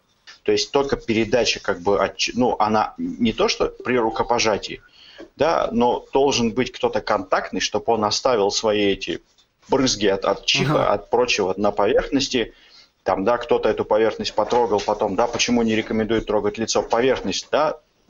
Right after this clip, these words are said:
Speaker 1: за-, долго вирус держит, а, сталь, э, и пластик до семидесяти двух часов. То есть, если там есть частички вируса,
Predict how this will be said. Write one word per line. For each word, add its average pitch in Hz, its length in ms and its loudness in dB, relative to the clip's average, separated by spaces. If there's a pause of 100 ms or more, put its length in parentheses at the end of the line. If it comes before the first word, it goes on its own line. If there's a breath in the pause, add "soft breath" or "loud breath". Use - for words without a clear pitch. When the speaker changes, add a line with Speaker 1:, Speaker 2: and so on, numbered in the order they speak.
(160)
Speaker 1:
за-, 98 320 -2 (520)
долго 120 280 0
вирус 107 360 -2
держит, 107 340 0 (500 loud breath)
а, 90 560 2
сталь, 202 500 0 (280)
э, 101 320 0
и 135 460 -2
пластик - 520 -4 (100)
до 123 240 0
семидесяти 117 560 0
двух 107 240 -2
часов. - 380 0 (120)
То 110 80 0
есть, - 140 0
если 113 220 0
там 117 220 0
есть 113 240 0
частички - 520 -2
вируса, 143 560 2